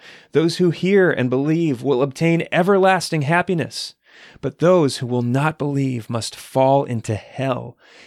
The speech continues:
and be tormented, or literally receive bitterness." My friends,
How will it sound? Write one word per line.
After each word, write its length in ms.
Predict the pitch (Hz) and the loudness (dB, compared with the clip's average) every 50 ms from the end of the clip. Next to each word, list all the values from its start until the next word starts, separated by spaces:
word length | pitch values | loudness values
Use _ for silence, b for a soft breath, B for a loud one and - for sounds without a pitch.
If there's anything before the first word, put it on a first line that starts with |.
| B B | B B
and 160 | - 117 113 | -8 -6 -6
be 100 | 117 117 | -6 -8
tormented, 840 | - - - - 139 147 156 151 135 117 104 - 104 101 104 110 - _ _ _ | -10 -14 -6 -2 2 2 2 2 2 0 -2 -4 -10 -12 -14 -18 -20 _ _ _
or 340 | _ - 139 135 127 131 - _ _ _ | _ 0 0 0 0 -4 -10 _ _ _
literally 720 | 117 123 151 185 185 185 160 139 117 107 101 107 113 - _ _ _ _ | -4 0 2 2 4 4 2 2 2 -2 -4 -6 -10 -16 _ _ _ _
receive 760 | 120 127 135 - - - 147 151 156 143 127 117 104 - _ _ _ | -6 -4 -4 -4 -6 -6 -6 -4 -4 -4 -4 -4 -6 -8 _ _ _
bitterness." 640 | 147 - 147 147 131 113 104 92 - - - - - - _ _ _ _ _ _ _ _ _ _ _ _ _ _ _ _ | -8 -4 -2 -2 -2 -2 -4 -6 -10 -12 -14 -14 -16 -18 _ _ _ _ _ _ _ _ _ _ _ _ _ _ _ _
My 200 | - 139 139 123 | -10 -8 -6 -6
friends, 640 | - - - 123 123 113 101 90 - - - - | -8 -4 -2 -2 0 0 -2 -6 -10 -16 -16 -16